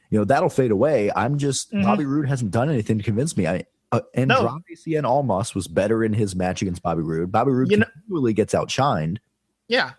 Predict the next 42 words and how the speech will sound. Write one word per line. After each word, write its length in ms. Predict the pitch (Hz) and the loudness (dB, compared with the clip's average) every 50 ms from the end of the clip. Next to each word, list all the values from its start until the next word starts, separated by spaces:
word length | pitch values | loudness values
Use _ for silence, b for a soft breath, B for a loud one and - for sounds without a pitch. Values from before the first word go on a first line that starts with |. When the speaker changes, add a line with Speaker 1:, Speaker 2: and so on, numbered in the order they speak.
| _ - | _ 0
Speaker 2:
and, 180 | 190 214 214 214 | 0 2 2 2
and 200 | 220 208 208 202 | 2 2 2 2
I, 140 | 202 208 - | 2 2 0
I 80 | - 202 | 0 0
think 200 | - 226 220 220 | 0 -2 -2 0
I 160 | 202 190 196 | 0 0 0
said 320 | 190 - - 214 208 196 | -2 -4 0 2 2 4
it 300 | 196 190 196 - - 196 | 4 2 0 -4 -8 -10
before, 560 | 165 165 - - - 202 208 220 220 196 196 - | -10 -10 -12 -14 -12 -10 -6 -4 -4 -4 -4 -6
for 140 | - - 180 | -6 -2 -2
me 260 | 180 180 185 214 254 | 0 0 0 2 0
at 120 | 262 - - | 0 0 0
least, 340 | 170 175 165 170 - - - | 0 2 2 2 0 0 0
it 140 | 190 175 - | -2 -2 -2
feels 320 | - - 220 226 233 202 196 | -4 -2 0 0 2 2 2
like 140 | 190 180 | 0 0
he's 240 | - 190 190 165 143 | 0 0 -2 0 0
not 440 | 165 165 165 170 170 180 190 202 - _ _ b b b b b b b _ _ _ _ _ _ _ _ _ _ _ B B B B B B B B B B B - | 0 0 0 2 2 2 2 2 -2 _ _ b b b b b b b _ _ _ _ _ _ _ _ _ _ _ B B B B B B B B B B B -10
wrestling 560 | 160 156 175 196 202 - - 220 208 202 190 | -2 0 2 2 2 0 0 0 2 2 4
a 120 | 180 170 160 | 2 2 0
quote-unquote 640 | - - - 220 226 247 233 - - 208 208 208 | -2 -4 -2 0 0 0 0 2 4 2 2 4
main 300 | 185 175 175 180 190 202 | 0 0 0 0 2 2
event 280 | 202 185 170 180 180 180 - - | 0 2 2 0 0 0 -4 -4
style. 720 | - - - - - 156 165 151 147 135 110 104 - - _ | -4 -4 -4 -2 0 0 2 2 0 0 -4 -6 -8 -12 _
He's 240 | - 180 196 160 185 | -4 -2 -2 0 2
wrestling 460 | 214 214 - - 220 208 196 180 160 | 2 2 4 2 2 2 2 0 0
W 240 | 147 190 202 247 247 | 0 0 0 2 2
W 240 | 208 220 214 214 208 | 2 2 2 2 0
E 40 | 196 | -2
style 300 | - - 190 170 165 151 | 0 2 2 2 2 2
quite 340 | - - 180 170 160 - | 0 0 0 0 -2 -4
well, 240 | 165 151 143 131 139 | -6 -8 -6 -6 -6
but 200 | 156 - 180 170 | -4 -2 -2 0
there's 160 | 185 185 165 | 0 0 0
a 40 | 185 | 0
disconnect 640 | 170 - - 226 226 - - - 220 208 185 - - | -2 0 0 0 0 0 -2 -2 0 0 0 0 -2
between 300 | 175 156 - 175 170 165 | -4 -2 -2 -2 -2 0
him 240 | 147 185 208 220 196 | 0 0 2 2 0
being 300 | 180 196 190 190 180 175 | 0 0 2 2 2 2
a 80 | 170 | 0
big 420 | 165 147 - 170 170 165 165 151 139 | 0 0 0 2 2 2 0 -2 -4
deal 420 | 160 160 165 160 156 156 151 b | -2 0 0 0 0 0 -2 b